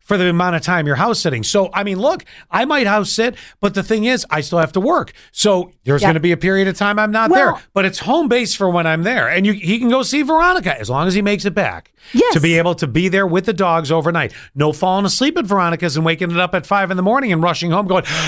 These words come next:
Speaker 1: "I got you guys." No, that's unacceptable.
Speaker 2: So whenever I house sat for you and you had Lucy at the time, then that was, I, I think I, yeah, it was, I went to work. I went to work,
Speaker 1: Yeah.
Speaker 2: but also I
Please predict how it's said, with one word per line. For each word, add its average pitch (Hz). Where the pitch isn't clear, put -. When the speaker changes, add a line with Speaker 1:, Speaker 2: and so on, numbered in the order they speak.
Speaker 1:
"I 415
got 539
you 494
guys." 494
No, 175
that's 180
unacceptable. 202
Speaker 2:
So 302
whenever 277
I 285
house 254
sat 208
for 196
you 214
and 190
you 202
had 190
Lucy 214
at -
the -
time, 151
then 214
that 240
was, 240
I, 320
I 240
think 269
I, 196
yeah, 190
it 277
was, 254
I 269
went 370
to 262
work. 160
I 220
went 294
to 359
work, 359
Speaker 1:
Yeah. 156
Speaker 2:
but 269
also 254
I 196